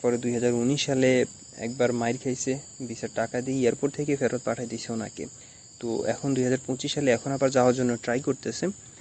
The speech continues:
আমি ওনাদেরকে প্রথমেই বলছি যে, "ভাই, প্রথমে একবার ধরা খাইছেন বা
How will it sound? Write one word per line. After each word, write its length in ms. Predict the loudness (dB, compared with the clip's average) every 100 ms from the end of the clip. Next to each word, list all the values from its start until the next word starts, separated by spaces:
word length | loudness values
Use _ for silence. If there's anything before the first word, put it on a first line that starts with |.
| -20 -12 -2
আমি 240 | 2 6
ওনাদেরকে 320 | 6 6 4
প্রথমেই 420 | 6 6 6 2
বলছি 280 | 4 2 2
যে, 120 | 0
"ভাই, 360 | 0 2 2 0 -2
প্রথমে 340 | -2 0 0
একবার 580 | 2 6 8 8 4 2 -4 -2
ধরা 220 | 2 4
খাইছেন 540 | 2 -2 -2 -2 0
বা 180 | 0 -2